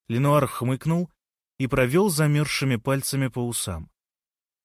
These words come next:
Его надежда на то, чтобы провести Рождество в тёплом семейном кругу,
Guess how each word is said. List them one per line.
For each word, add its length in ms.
Его 220
надежда 400
на 100
то, 140
чтобы 280
провести 440
Рождество 640
в 100
тёплом 440
семейном 520
кругу, 460